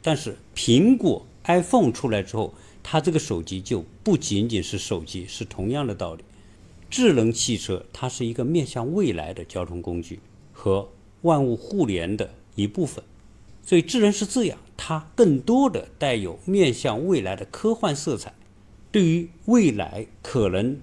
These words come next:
带来的种种变化，它充满着极大的不确定性，这就是人们对未来好奇的原因所在。而这样一种汽车，你把它命名为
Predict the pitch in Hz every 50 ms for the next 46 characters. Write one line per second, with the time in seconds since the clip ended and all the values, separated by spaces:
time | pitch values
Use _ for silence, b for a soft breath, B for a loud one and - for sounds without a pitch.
0 | - - - 165 147 117 104 104 107 104 87 - - - 120 151 185 170 110 87
1 | 98 - 170 135 110 101 - 95 - - - - - 127 - - - 170 165 147
2 | 101 85 85 - 87 98 - - - 110 139 147 196 180 147 104 85 82 - -
3 | 104 - - - 135 107 107 98 90 - 95 85 - - - - 247 190 156 156
4 | 127 - 117 98 95 101 101 110 107 104 107 - 139 120 123 151 180 175 127 82
5 | 85 87 98 - - - 170 143 110 98 - - - - 90 92 101 b b b
6 | b b b b b b b - - - 107 98 92 92 95 98 127 170 196 214
7 | 220 - - - 82 78 - - - - - - - - - - - - - 135
8 | 160 170 - - 254 240 220 180 139 143 160 156 - 120 90 - - - - -
9 | 131 104 - - 107 101 95 - - - 117 135 135 - 104 87 98 98 98 104
10 | 123 135 127 110 104 101 95 95 98 90 85 85 90 95